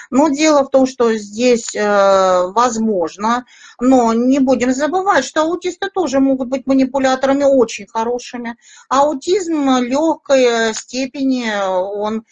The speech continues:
не, э, перечеркивает коммуникативную сферу полностью. Коммуникативная сфера сохраняется,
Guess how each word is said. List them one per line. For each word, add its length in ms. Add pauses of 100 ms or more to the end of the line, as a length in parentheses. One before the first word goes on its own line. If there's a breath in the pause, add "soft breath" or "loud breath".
(240 soft breath)
не, 420
э, 320
перечеркивает 760
коммуникативную 760
сферу 380
полностью. 540
Коммуникативная 720
сфера 280
сохраняется, 920